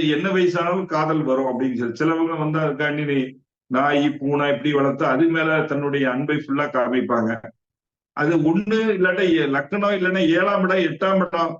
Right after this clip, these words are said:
இல்ல ராசி அல்லது அம்சத்துல செவ்வாய் பரிவர்த்தனை ஏற்றா அதுல பிரச்சனைகள் வரும், காதல் பிரச்சனை வரும். இல்லைன்னா சும்மா இருக்கிற புள்ளைய வந்து ஒருத்தர் லவ் பண்றோமா, இந்த மாதிரி எல்லாம் நிறைய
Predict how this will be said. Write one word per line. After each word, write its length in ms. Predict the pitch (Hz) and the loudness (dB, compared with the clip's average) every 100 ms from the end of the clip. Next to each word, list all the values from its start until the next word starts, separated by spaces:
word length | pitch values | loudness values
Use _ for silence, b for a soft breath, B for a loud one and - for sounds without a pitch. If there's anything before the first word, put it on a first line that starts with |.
| - | -2
இல்ல 100 | 165 143 | -2 0
ராசி 340 | 147 180 190 202 | 0 0 0 2
அல்லது 260 | 180 175 170 | 2 2 0
அம்சத்துல 500 | 151 160 185 156 156 160 156 _ _ _ _ _ - | -2 0 -2 0 0 -2 -6 _ _ _ _ _ -2
செவ்வாய் 300 | 151 190 196 - | 2 2 0 0
பரிவர்த்தனை 480 | 151 180 185 180 170 151 | 2 2 2 0 -2 -2
ஏற்றா 960 | 131 - _ _ _ _ _ _ 143 147 147 - 143 | -2 -8 _ _ _ _ _ _ -2 0 -2 -2 -2
அதுல 240 | 147 143 143 127 | 0 2 0 0
பிரச்சனைகள் 440 | 143 147 180 175 151 | -4 -2 0 2 2
வரும், 180 | 131 127 - _ _ _ - | 0 -4 -10 _ _ _ -2
காதல் 360 | 143 175 180 | 0 2 0
பிரச்சனை 240 | 160 156 156 | 0 -2 -2
வரும். 160 | 151 165 | 0 -2
இல்லைன்னா 300 | 151 156 170 165 - | 0 0 -2 -2 -4
சும்மா 180 | 160 175 | -2 0
இருக்கிற 220 | 170 165 151 | 0 0 -2
புள்ளைய 180 | 151 156 | -2 -2
வந்து 140 | 143 151 | -4 -4
ஒருத்தர் 880 | 135 143 - _ _ _ _ _ 139 | -4 -4 -6 _ _ _ _ _ -2
லவ் 200 | 135 135 | 0 0
பண்றோமா, 340 | 131 127 117 117 - _ _ _ _ | -4 -2 -2 -2 -4 _ _ _ _
இந்த 140 | 143 160 | 0 2
மாதிரி 200 | 170 165 | 4 4
எல்லாம் 240 | 165 165 147 | 2 0 0
நிறைய 200 | 147 | 0